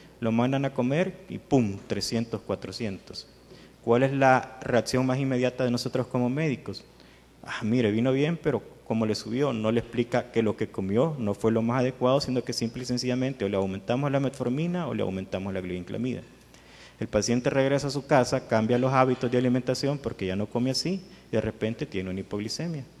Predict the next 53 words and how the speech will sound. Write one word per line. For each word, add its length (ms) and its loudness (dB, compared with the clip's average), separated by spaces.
Entonces 320 2
se 100 4
asustan 520 2
tanto, 480 6
porque 240 -6
acuérdense 360 0
que 80 -6
una 120 2
hipoglicemia 560 2
es 40 0
una 160 4
sensación 400 2
de 80 4
muerte 300 4
inminente, 480 6
que 100 -2
el 60 0
paciente 380 0
termina 380 2
abandonando 500 0
el 80 -6
tratamiento. 680 -6
Entonces, 320 4
¿qué 120 4
hace? 300 4
Venir, 320 4
agarrar 280 6
el 40 4
montón 300 4
de 80 4
pastillas 460 0
y 60 2
se 140 0
lo 100 2
regala 300 0
a 20 -2
la 120 0
vecina, 540 0
a 40 0
la 80 0
abuelita, 640 0
a 20 -2
la 120 -4
tía. 320 -2
"Mira, 260 4
tomate 320 2
esto 180 0
que 100 0
me 100 2
dieron 140 4
en 60 2
el 80 0
seguro, 480 2